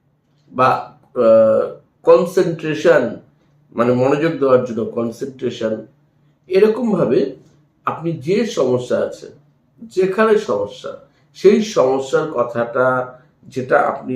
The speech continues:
রিস-, মানে আপনি সলভ করতে চাইছেন, একটি ওয়ার্ডে লিখতে হবে। আপনার অর্থনৈতিক কোনো সমস্যা আছে,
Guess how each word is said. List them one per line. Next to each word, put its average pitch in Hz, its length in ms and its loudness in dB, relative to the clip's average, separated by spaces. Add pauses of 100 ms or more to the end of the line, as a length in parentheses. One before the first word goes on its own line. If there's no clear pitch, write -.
রিস-, 117 400 -6
মানে 110 220 -2 (140)
আপনি 110 200 -10
সলভ - 340 4 (100)
করতে 117 280 -10
চাইছেন, 101 300 -6 (500)
একটি - 340 -6
ওয়ার্ডে 127 340 4
লিখতে 110 320 -10
হবে। 95 300 -12 (580)
আপনার 185 220 0 (100)
অর্থনৈতিক 156 880 -4
কোনো 156 240 -4 (460)
সমস্যা 135 460 0
আছে, 135 160 0